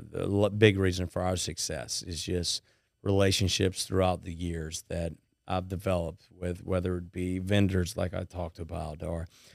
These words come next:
uh, business partners that, that, and, and, and, you know, you treat people right, um, and, and it doesn't always have to do something for you,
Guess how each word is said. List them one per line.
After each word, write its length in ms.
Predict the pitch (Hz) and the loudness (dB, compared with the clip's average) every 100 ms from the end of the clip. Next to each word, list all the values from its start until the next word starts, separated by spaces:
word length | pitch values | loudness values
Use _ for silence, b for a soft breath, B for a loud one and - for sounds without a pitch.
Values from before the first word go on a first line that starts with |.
| b b - | b b -6
uh, 80 | 82 | -4
business 520 | 85 104 104 107 98 | 4 8 8 8 4
partners 640 | - 95 80 85 82 85 | 4 2 2 -2 -4 -4
that, 260 | 92 87 - | -2 -2 -4
that, 220 | 92 80 - - | -6 -6 -8 -6
and, 180 | 92 73 | -6 -2
and, 300 | 92 92 - | -2 -2 -2
and, 240 | 98 90 87 - _ _ _ | 0 2 0 -6 _ _ _
you 100 | 110 | 6
know, 40 | |
you 120 | 107 | 8
treat 300 | 104 - 135 | 8 8 8
people 200 | 135 127 | 8 6
right, 340 | 107 110 117 - _ _ _ _ - | 6 8 8 6 _ _ _ _ -8
um, 560 | 90 92 90 85 85 80 | 0 2 4 2 2 -2
and, 340 | - 95 90 87 - | 0 0 0 -2 -6
and 420 | 92 92 92 98 - _ | -6 -4 -4 -6 -10 _
it 160 | 101 101 - 50 _ _ _ _ _ _ _ 110 | -12 -12 -14 -20 _ _ _ _ _ _ _ 0
doesn't 240 | 110 131 | 6 8
always 280 | 123 123 107 | 8 8 6
have 140 | 120 - | 4 2
to 100 | 101 | 2
do 180 | 107 | 4
something 360 | 107 95 82 82 | 4 2 -2 -6
for 200 | - 87 | -6 -8
you, 100 | - | -10